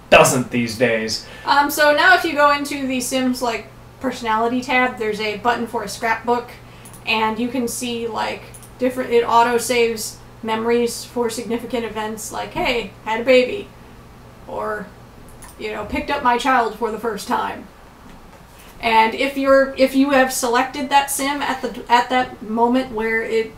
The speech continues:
Speaker 2: saves the memory, it will automatically capture a screenshot.
Speaker 1: All right.
Speaker 2: And not just a screenshot of whatever you happen to be looking at at the time. It will go and find a shot of, like, your sim's face, basically.
Speaker 1: Okay.
Speaker 2: Which is neat.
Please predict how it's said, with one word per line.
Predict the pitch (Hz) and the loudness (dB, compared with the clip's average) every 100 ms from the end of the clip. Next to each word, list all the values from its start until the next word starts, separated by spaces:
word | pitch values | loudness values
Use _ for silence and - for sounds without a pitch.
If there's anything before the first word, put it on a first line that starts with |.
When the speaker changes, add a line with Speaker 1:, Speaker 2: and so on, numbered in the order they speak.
| - | -14
Speaker 2:
saves | - 247 233 226 | -6 -4 -4 -4
the | 226 | -6
memory, | 226 226 240 247 - - | -4 -2 0 0 -4 -10
it | - | -6
will | 240 240 | -4 0
automatically | 233 233 233 233 240 | 0 0 -2 -2 -4
capture | 220 233 233 240 226 | -2 -2 -2 -2 -4
a | 214 | -4
screenshot. | - 233 220 208 262 226 - - - - - - - - | -6 -8 -8 -8 -10 -12 -14 -20 -20 -20 -20 -20 -14 -2
Speaker 1:
All | 220 202 | 2 4
right. | 233 - - - - | 4 2 -6 -20 -8
Speaker 2:
And | - 262 | 0 6
not | 277 269 | 6 6
just | 311 262 | 2 2
a | |
screenshot | 262 277 269 262 247 233 | 0 -2 -2 2 2 2
of | 214 | 0
whatever | 240 240 240 | 0 2 0
you | 220 247 | 2 2
happen | 262 - 233 | 4 2 2
to | 226 | -2
be | |
looking | 226 226 233 214 | 2 2 0 -6
at | 226 | -8
at | |
the | - | -10
time. | 226 240 233 | -6 -6 -4
It | 247 | -4
will | 240 | -4
go | 214 214 214 214 - - | -2 -2 -2 -4 -12 -6
and | 226 220 | -6 0
find | 240 226 | 0 0
a | 214 | -2
shot | 220 233 208 - | 0 2 2 -2
of, | 240 | -6
like, | 214 208 - | -6 -6 -6
your | 240 214 | -6 -2
sim's | 247 214 - | -4 -4 -4
face, | 240 220 - | -4 -4 -6
basically. | 262 269 - - - - - 262 247 - - - - - - - - - - | -8 -8 -10 -10 -10 -10 -10 -12 -14 -20 -20 -20 -20 -20 -20 -20 -20 -16 2
Speaker 1:
Okay. | 180 208 311 | 2 4 4
Speaker 2:
Which | |
is | - | 4
neat. | 269 269 - | 4 2 0